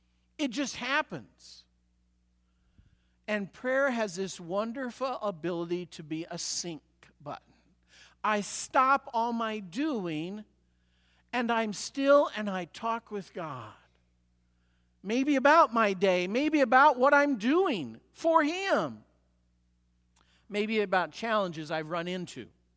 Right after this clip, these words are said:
Flat tires in life I've had, and they're not always made of rubber. We have all kinds of flat tires.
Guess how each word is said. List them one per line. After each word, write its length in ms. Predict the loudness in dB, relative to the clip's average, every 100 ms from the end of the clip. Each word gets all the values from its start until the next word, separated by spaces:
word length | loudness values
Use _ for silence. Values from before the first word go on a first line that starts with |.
| _ _ _ _ _ _ _ _ _
Flat 400 | 0 2 2 0
tires 500 | 2 2 2 -2 -4
in 120 | -4
life 460 | 2 2 2 -2 -4
I've 220 | -4 -2
had, 280 | -2 0 -2
and 140 | -4
they're 100 | -6
not 240 | -2 0
always 300 | 0 -2 -6
made 240 | -8 -8 -8
of 100 | -6
rubber. 380 | -4 -4 -8 -12 _ _ _ _ -10
We 100 | -8
have 140 | -4
all 140 | -6
kinds 340 | -4 -6 -6 -8
of 100 | -12
flat 360 | -4 -4 -4
tires. 720 | -8 -8 -8 -10 -16 -20 -20